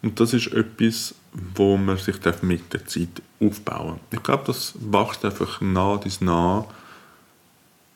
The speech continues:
äh, wenn man sich gerade mit der, im Bereich von der Persönlichkeitsentwicklung sich mit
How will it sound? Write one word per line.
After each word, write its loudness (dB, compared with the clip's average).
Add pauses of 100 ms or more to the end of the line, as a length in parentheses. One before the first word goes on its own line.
äh, -10
wenn -2
man 0
sich -4 (680)
gerade 0
mit -2
der, 2 (840)
im -2
Bereich 2
von 0
der 0
Persönlichkeitsentwicklung -4
sich -12
mit -2